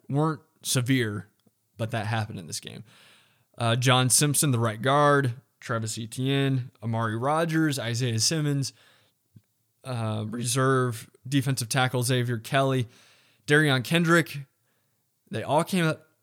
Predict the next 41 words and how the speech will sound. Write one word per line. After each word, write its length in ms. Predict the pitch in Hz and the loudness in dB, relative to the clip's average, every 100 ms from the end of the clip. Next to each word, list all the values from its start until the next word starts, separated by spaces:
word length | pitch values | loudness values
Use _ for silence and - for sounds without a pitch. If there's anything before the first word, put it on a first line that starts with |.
| _ | _
excuse 360 | - - 135 | -8 -4 -4
me, 120 | 117 107 | -2 -2
they 140 | 123 | 0
all 160 | 139 170 | 0 0
came 200 | - 160 | -2 -2
into 100 | 139 | -2
the 100 | 135 | -2
game 220 | 131 123 | -2 -2
with 140 | 113 | -4
injuries. 480 | 110 127 110 - 110 - | -4 -4 -6 -12 -16 -10
They 100 | 117 | -6
weren't 280 | 131 151 | -4 -2
serious 420 | - 139 120 117 117 | -2 -2 0 -2 -2
again, 380 | 113 107 107 - | -2 -2 -4 -4
but, 340 | 117 107 - _ _ _ _ _ _ _ - - | -4 -4 -10 _ _ _ _ _ _ _ -20 -10
um, 200 | 117 120 | -4 0
they 120 | 113 120 | 0 0
were 200 | 123 117 | 0 0
all, 440 | 123 120 120 113 | 2 4 2 -2
they 120 | 110 | -6
all 380 | 113 123 127 - _ | -4 -2 -4 -8 _
came 180 | - 131 | -6 -2
out 80 | 135 | 0
of 40 | |
the 60 | 135 | 0
game 200 | 127 120 | 0 -2
at 120 | 110 | -2
some 200 | 131 117 | -2 -2
point 220 | 117 110 | -4 -6
because 240 | 110 110 | -6 -4
they 100 | 104 | -2
were 140 | 107 - | -4 -8
injured. 320 | 101 - - _ - - _ _ | -12 -14 -18 _ -20 -20 _ _
So 140 | - | -4
hopefully 440 | 117 139 139 131 127 | 0 0 0 2 2
we'll 160 | 120 | 0
keep, 200 | 123 143 - - | -2 -4 -6 -10
we'll 120 | 123 | -8
keep 200 | 120 139 | -6 -6
you 100 | 127 | -4
updated. 500 | 113 - 117 113 110 | -6 -2 -2 0 -2